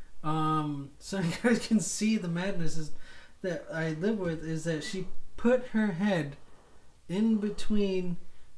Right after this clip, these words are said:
the frame and under the mattress, lifted up the mattress, so the mattress is up on top, and she's stuck, sitting like this, and I'm just, I'm just like,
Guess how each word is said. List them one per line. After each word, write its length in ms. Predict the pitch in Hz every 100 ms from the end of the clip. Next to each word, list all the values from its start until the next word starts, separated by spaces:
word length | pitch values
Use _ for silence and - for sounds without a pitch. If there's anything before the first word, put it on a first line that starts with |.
| -
the 80 | 160
frame 680 | - 185 180 175 170 170 170 - - - - - - - -
and 560 | 156 156 156 156 151 - - - -
under 300 | 185 185 180
the 120 | 170
mattress, 520 | 156 151 - 156 -
lifted 300 | 175 180 180
up 120 | 175
the 80 | 160
mattress, 380 | 151 147 147 147
so 80 | 147
the 80 |
mattress 560 | 151 170 175 - 156 -
is 180 | 147 - - -
up 260 | 190 196
on 180 | 185 180
top, 400 | 175 170 147 - -
and 160 | 151
she's 260 | - 156 143
stuck, 640 | - - 196 170 - - - - - - - - - - - 165
sitting 520 | - - 208 175 165
like 220 | 160 156
this, 540 | 156 143 139 - - -
and 160 | 170
I'm 200 | 180 180
just, 120 | 175 170 - - - - - 220
I'm 120 | 226
just 120 | 233
like, 140 | 226